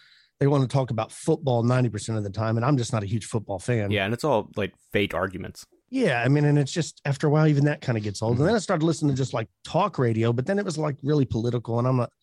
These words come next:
Speaker 1: I, I wasn't into it, but I remember Cam was actually told me, I don't know how he found out about it. Who knows? But he always introduces me to strange and obscure things. He's, he's like a recluse. He's like a hermit. He doesn't have any friends.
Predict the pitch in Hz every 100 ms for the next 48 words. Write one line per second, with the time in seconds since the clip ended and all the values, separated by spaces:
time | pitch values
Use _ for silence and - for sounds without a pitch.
0 | _ _ - 190 175 165 214 233 147 117
1 | 123 151 160 165 139 - 233 220 147 127
2 | 131 - 123 - - 170 156 113 123 127
3 | 123 107 170 240 185 165 120 101 107 98
4 | 101 104 117 117 185 147 110 - - 117
5 | 110 165 147 139 127 - _ _ 135 117
6 | 117 110 110 113 104 - - 117 110 107
7 | 98 - 110 101 110 101 98 131 - -
8 | - - _ 160 175 175 131 110 - -
9 | 107 - 117 117 95 - - 120 107 -
10 | 143 156 160 165 165 156 - 151 143 135
11 | 139 139